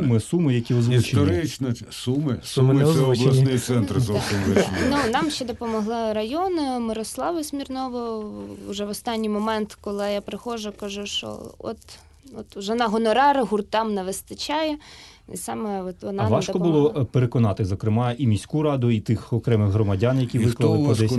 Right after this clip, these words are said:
Speaker 1: тисяч?
Speaker 2: контролює міську раду?
Speaker 4: А хто контролює
Speaker 2: Так,
Speaker 4: міську
Speaker 2: хто
Speaker 4: раду?
Speaker 2: контролює міську раду? Яка політична сила переважає?
Speaker 4: А, нові обличчя.
Speaker 2: Мгм.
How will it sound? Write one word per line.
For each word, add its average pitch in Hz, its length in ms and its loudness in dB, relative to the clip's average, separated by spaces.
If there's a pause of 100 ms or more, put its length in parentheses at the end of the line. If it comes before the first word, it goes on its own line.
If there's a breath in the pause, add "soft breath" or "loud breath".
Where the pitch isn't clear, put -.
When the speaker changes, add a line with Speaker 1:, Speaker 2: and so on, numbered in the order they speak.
Speaker 1:
тисяч? 117 60 -4
Speaker 2:
контролює 98 400 2
міську 73 420 -8
раду? 62 240 -20 (640)
Speaker 4:
А 180 160 -10
хто 185 280 -12
контролює 185 500 -10
Speaker 2:
Так, 185 140 -10
Speaker 4:
міську - 240 -14
Speaker 2:
хто - 100 -16
Speaker 4:
раду? 117 180 -4
Speaker 2:
контролює 98 460 -6
міську 80 380 -14
раду? 76 260 -18
Яка 90 200 -8
політична 85 580 -12
сила - 220 -20 (360 loud breath)
переважає? 71 420 -16 (100)
Speaker 4:
А, 202 560 -2
нові 214 480 0
обличчя. 180 720 -6
Speaker 2:
Мгм. 76 360 -10